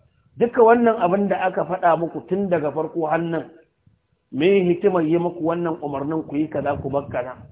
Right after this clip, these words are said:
"Inna ma yuridu Allahu." Abinda Allah yake nufi, Li yuzhiba ankum ar-rijsa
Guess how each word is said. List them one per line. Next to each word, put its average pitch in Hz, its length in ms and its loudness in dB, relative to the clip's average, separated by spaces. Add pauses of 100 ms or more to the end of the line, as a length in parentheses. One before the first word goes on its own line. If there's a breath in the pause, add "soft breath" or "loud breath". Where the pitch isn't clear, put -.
(640)
"Inna 180 320 0
ma 165 240 4
yuridu 151 400 0
Allahu." 123 380 -2 (880)
Abinda 175 420 0
Allah 175 320 2
yake 165 280 -2
nufi, 156 280 -4
Li 135 120 -4 (120)
yuzhiba 143 420 -6
ankum 151 380 -6
ar-rijsa 127 640 -8